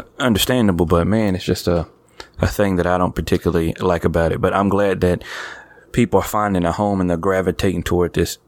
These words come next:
That's the special, that's the thing I wanna mention, is that there are a few places and few things that people can do that they gravitate toward. And I think people autistic do gravitate toward playing board games.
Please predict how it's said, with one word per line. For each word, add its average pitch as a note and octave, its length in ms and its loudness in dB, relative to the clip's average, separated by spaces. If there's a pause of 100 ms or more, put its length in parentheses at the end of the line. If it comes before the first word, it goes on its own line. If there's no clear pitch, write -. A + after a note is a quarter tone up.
That's D3 220 -2
the - 80 -2
special, A#2+ 500 0 (280)
that's E3+ 180 0
the C#3 100 0
thing A#2 200 2
I F#2+ 80 2
wanna F#2 200 2
mention, F2+ 360 0 (500)
is G#2 220 0
that A2 180 4
there A#2 140 4
are - 20 6
a A2 60 2
few D#3+ 200 2
places C3+ 560 2 (1400)
and A2 120 -4
few C3+ 180 0
things B2+ 420 -2
that G2+ 140 2
people A2 240 2
can G2 180 2
do G#2 340 0 (400)
that - 180 -2
they G#2 100 2
gravitate G2+ 600 2
toward. G2 560 2
And G2+ 100 2
I A2+ 80 4
think G#2+ 240 0
people G2+ 240 0
autistic F#2 480 0
do G#2+ 100 4
gravitate F#2+ 540 2
toward F#2+ 320 2
playing F#2 240 2
board G2+ 240 2
games. E2+ 320 -4